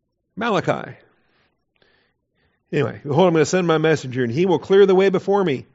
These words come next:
And the Lord whom you seek will suddenly come to his temple. And the messenger of the covenant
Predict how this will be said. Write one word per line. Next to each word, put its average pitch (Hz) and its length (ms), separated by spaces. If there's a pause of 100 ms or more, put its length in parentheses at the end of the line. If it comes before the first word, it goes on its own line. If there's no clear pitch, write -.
(500)
And 143 120
the 147 60
Lord 180 300
whom 151 160
you 190 100
seek 190 440 (280)
will 160 120
suddenly 190 440
come 175 300
to 170 100
his 160 140
temple. 131 380 (840)
And 139 120
the 139 60
messenger 156 480
of 156 60
the 151 80
covenant 151 460